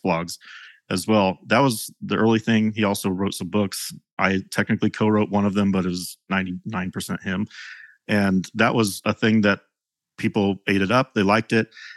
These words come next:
They knew if they wanted to hire somebody to help with these things that we blogged on, that's how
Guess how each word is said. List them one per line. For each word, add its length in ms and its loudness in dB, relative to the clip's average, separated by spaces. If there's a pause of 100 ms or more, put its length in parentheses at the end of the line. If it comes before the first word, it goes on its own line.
(260)
They 220 0
knew 280 4
if 120 -2
they 140 2
wanted 340 0
to 80 -2
hire 220 4
somebody 340 2
to 80 -2
help 220 0
with 140 -2
these 220 2
things 220 2
that 80 0
we 80 0
blogged 340 2
on, 360 2 (260)
that's 220 2
how 160 2